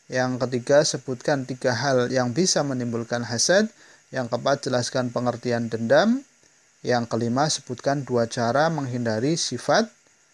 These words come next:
dendam. Baik, eh, sampai di sini sudah paham? Nanti, eh,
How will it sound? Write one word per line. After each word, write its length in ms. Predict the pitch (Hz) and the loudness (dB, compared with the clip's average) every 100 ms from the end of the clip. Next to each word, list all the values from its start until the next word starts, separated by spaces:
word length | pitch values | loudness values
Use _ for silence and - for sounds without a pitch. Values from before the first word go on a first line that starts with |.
| _ _ - | _ _ -12
dendam. 480 | 113 104 104 101 98 107 _ - | -10 -8 -6 -6 -8 -16 _ -4
Baik, 320 | 127 190 220 _ - - | 0 0 0 _ -20 -6
eh, 240 | 117 120 | -2 0
sampai 240 | 117 117 117 | 0 -2 -2
di 80 | 110 | -2
sini 480 | 120 120 170 247 | -2 0 2 0
sudah 480 | 285 - 127 120 117 | -2 -6 -4 0 0
paham? 320 | 120 117 175 269 - _ _ _ _ _ _ | 0 2 2 2 -2 _ _ _ _ _ _
Nanti, 560 | - 127 127 151 196 226 - _ _ _ - | -6 -4 0 2 2 0 -4 _ _ _ -2
eh, 180 | 123 | 0